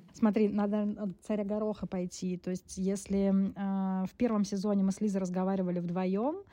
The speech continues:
и, м, говорили о разных, ам, видах того, как роды меняют женщину, во втором сезоне мы говорили о том, как, ам, подготовиться к родам, как к инициации, да, и какие чувства могут быть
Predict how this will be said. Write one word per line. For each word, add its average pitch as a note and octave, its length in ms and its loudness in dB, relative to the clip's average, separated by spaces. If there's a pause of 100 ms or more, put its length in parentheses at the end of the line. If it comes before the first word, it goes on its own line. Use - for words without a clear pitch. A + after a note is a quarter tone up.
(340)
и, G3 440 2
м, F#3+ 580 0
говорили F#3+ 340 0
о F#3 160 -2
разных, F3+ 560 -2 (120)
ам, F3+ 400 -2 (100)
видах G#3 400 2
того, F#3 280 0
как - 220 -4
роды F#3 500 0
меняют G3+ 600 4
женщину, A3 800 0
во G#3 160 -2
втором A3 400 2
сезоне G3 800 0
мы F#3+ 320 2
говорили G3 400 0
о F#3 100 -2
том, G3 360 -2
как, F#3 540 -6
ам, F#3 460 -2 (840)
подготовиться A3 720 2
к - 80 -6
родам, G#3+ 540 2
как G3+ 320 -6
к - 80 -4
инициации, F#3+ 840 -2
да, G3 360 -4
и G3 60 -2
какие G3 320 -4
чувства G3+ 360 -4
могут F#3+ 280 0
быть F#3 200 -4